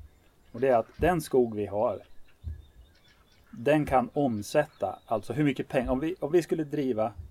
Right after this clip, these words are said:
ett trakthyggesbruk då, om vi skulle s-, göra kalhyggen jämnt spridda här då, enligt en modern skogsbruksplan, eh, så skulle vi få in,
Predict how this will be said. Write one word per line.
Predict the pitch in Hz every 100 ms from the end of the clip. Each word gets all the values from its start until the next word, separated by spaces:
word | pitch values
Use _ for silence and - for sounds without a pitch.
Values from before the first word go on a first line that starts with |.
| - _ -
ett | - -
trakthyggesbruk | 131 - - 110 101 - 113 135 - -
då, | -
om | -
vi | 127
skulle | - 135
s-, | - - -
göra | 123 110 - _ _ _ -
kalhyggen | 131 104 107 92 101 113 98 _ _ _ _ _ _ _ -
jämnt | 120 110 -
spridda | - 110 98 107
här | 98
då, | 95
enligt | 95 98 101 98 101
en | 95 98
modern | 104 104 101 95
skogsbruksplan, | - 113 - 117 101 - 104 104 104 - - _ _ _ _ _ - - - - -
eh, | 117 120 120
så | - 131
skulle | - 135 127
vi | 123 113 - _ _ _ _ _ _
få | - 127
in, | 120 131 113